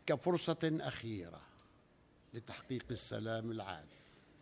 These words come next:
إن مجرد التفكير في العواقب الكارثية للفشل والتبعات المخيفة للإخفاق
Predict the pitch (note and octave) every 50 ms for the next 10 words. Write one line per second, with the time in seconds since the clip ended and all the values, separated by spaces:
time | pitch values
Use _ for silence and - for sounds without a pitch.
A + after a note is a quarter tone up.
0 | - - - - - - - - - - - - - - - - - - - -
1 | - - F#3+ G3+ G3+ G3 G3 G3+ F#3 F3+ A#3 A3 A3 A3 F#3 G#3+ G#3 G#3+ - G#3
2 | E3+ - - G#3+ A3+ G#3 F3 - F3+ F#3 F3 D#3 F3 F3+ F#3 G3 G3+ F#3+ G3 G3+
3 | G3+ F3+ F#3 F#3 F3 - - G3 G3+ G#3 A3 G#3+ G#3 G3+ D3+ B2 F#3 F3 D#3 C#3
4 | A#2+ G#2 F#2 E2 D#2 D2 - - - - - - - - - - - - - -
5 | - - - - - C#3+ D#3 D#3+ D#3 C#3+ - F#3+ G#3 F#3 - G3 F3+ D#3+ D#3 F3
6 | G3+ G3+ - - G#3+ F3 F#3+ E3+ D#3+ F#3 G3 G3 - G#3 G#3 G#3 G3+ G3+ F#3 C3
7 | - G#3 G3+ F#3 E3 A#2+ G#2 B2+ B2 B2 A#2+ C#3 D3 D3 C#3 - - - E3 E3+
8 | F3+ F3 - -